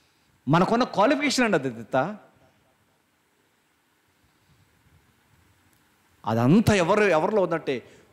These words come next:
క్రీస్తు రక్తంలో కడగబడినటువంటి, సమకూర్చబడినటువంటి క్రీస్తు సంఘమున ఆనాడు ఉన్నది, ఆనాడు ఉన్నది.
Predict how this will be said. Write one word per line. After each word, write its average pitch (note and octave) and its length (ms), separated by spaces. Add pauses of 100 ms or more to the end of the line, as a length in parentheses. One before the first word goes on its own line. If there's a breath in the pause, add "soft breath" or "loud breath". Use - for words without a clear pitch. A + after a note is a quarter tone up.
(300)
క్రీస్తు F3+ 460
రక్తంలో D#3 520
కడగబడినటువంటి, C#3+ 1200
సమకూర్చబడినటువంటి D#3 1400 (520 soft breath)
క్రీస్తు C#3 560
సంఘమున F#3+ 800
ఆనాడు C3+ 480
ఉన్నది, A2 340 (2000)
ఆనాడు A2+ 260
ఉన్నది. A2 420